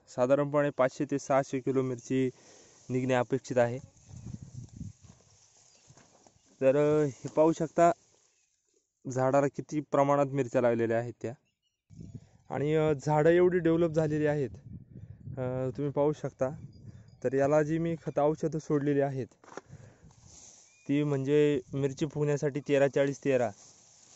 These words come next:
आणि, अ, बारा एकसष्ट मी, अ, बंद केलेलं आहे देणं. त्यानंतर ग्रोमरचं अल्ट्रासोल अजून देखील चालू आहे. आणि, अ, याला फवारणी म्हणजे मी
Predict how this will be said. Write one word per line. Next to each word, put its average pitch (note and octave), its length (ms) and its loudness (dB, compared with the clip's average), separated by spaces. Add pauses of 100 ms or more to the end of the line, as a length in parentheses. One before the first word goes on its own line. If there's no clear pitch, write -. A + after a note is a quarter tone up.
(560)
आणि, A#2+ 260 -8
अ, C3 460 0 (560)
बारा A#2+ 180 2
एकसष्ट C#3+ 440 -2
मी, D3 280 -2
अ, C#3+ 140 0
बंद C#3+ 260 -2
केलेलं C3 340 2
आहे B2+ 160 4
देणं. A#2 260 0 (1000)
त्यानंतर C#3+ 440 2 (960)
ग्रोमरचं C#3 420 0
अल्ट्रासोल C#3+ 500 2
अजून C#3 220 4
देखील D3 260 -4
चालू C3 240 2
आहे. B2+ 260 0 (1120)
आणि, C#3+ 300 -2
अ, D3+ 240 4
याला D3+ 280 6
फवारणी D3+ 460 4
म्हणजे D3+ 300 4
मी D3+ 340 0